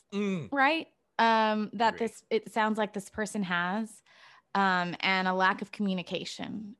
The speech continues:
Speaker 2: and which might be because of the self-confidence. They don't really know how to tackle the
Speaker 1: Agree.
Speaker 2: subject. And, um, I think they have to ask themselves, "Where's the root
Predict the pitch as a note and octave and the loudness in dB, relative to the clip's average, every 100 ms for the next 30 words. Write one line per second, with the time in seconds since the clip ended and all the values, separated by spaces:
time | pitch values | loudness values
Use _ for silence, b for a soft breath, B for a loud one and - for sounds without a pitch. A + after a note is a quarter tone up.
0 | _ - G3 F3 F3 - - G3+ A#3 - | _ -4 0 0 -4 -10 -10 -10 -10 -16
1 | - A#3 A#3 A3 G3+ G#3 G#3 F#3 F#3 F#3+ | -6 0 2 0 -2 -4 -4 -4 -2 -2
2 | E3+ E3+ E3+ E3+ E3+ E3 F3+ E3+ F3 E3 | -2 -4 -10 -2 -2 0 -4 -4 -4 -6
3 | D#3+ F3+ F3 E3 F3+ F3+ F3 F3 E3+ E3+ | -4 -4 -2 -2 -4 -4 -2 -2 -2 -2
4 | E3 D#3+ F3 E3+ - E3+ F#3+ B B B | -2 -2 -2 -2 -2 -2 -4 B B B
5 | B G3+ G#3 - C#4+ C#3+ E3 - - - | B -4 0 2 2 4 0 0 -12 -20
6 | - B B B _ - G#3 G3 F#3+ F#3 | -20 B B B _ 0 2 2 2 0
7 | F#3 F#3 F3 F3 F#3+ F#3+ A#3 G#3+ G#3+ G3 | 2 2 2 0 -2 -2 -4 -2 -2 0
8 | G3 G3 - G3+ F#3 F3+ F3+ - - F#3 | 0 0 -6 -4 -2 -2 -4 -8 0 2
9 | F#3+ - F#3 E3+ F3+ E3+ E3+ F#3+ G3 G#3 | 2 -2 -6 -2 -2 -2 -2 -2 0 -2
10 | F#3+ F3 F#3+ G3 | -4 -4 -4 -4